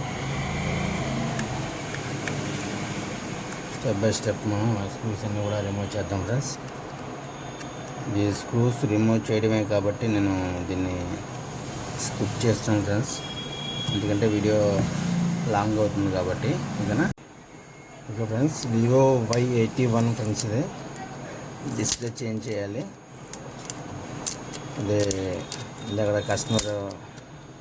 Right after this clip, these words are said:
డిస్ప్లే వేయాలన్నారు, డా-, డిస్ప్లే డ్యామేజ్ అవ్వట్లేదు అన్నారు కదా, ఏం రెస్పాన్స్ అవ్వట్లేదు, ఇది అని నేను చెప్పాను. ఇది మొత్తం డిస్ప్లే అనేది డ్యామేజ్ అయింది. మొత్తం ఛార్జింగ్ అన్ని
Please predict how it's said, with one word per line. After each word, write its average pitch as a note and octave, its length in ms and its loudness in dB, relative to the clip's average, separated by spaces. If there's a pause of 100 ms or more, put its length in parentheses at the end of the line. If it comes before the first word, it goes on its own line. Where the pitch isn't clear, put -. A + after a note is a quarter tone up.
(120)
డిస్ప్లే A2 320 -8
వేయాలన్నారు, G#2+ 580 4 (640)
డా-, F#2+ 400 2
డిస్ప్లే G#2+ 280 0 (100)
డ్యామేజ్ G2 320 4
అవ్వట్లేదు F#2+ 500 0
అన్నారు F#2 240 -2
కదా, G#2 160 2 (880)
ఏం A2+ 160 8
రెస్పాన్స్ G#2 420 4
అవ్వట్లేదు, G2 400 4 (260)
ఇది G#2 200 4
అని G2+ 160 4
నేను G2+ 220 4
చెప్పాను. G2+ 360 4 (200)
ఇది G#2 140 0 (180)
మొత్తం G2 220 2 (220)
డిస్ప్లే G#2 340 0
అనేది G#2 300 4 (1300)
డ్యామేజ్ G#2+ 320 6
అయింది. G2+ 260 6
మొత్తం G2 260 4
ఛార్జింగ్ G2+ 500 4
అన్ని G2+ 200 2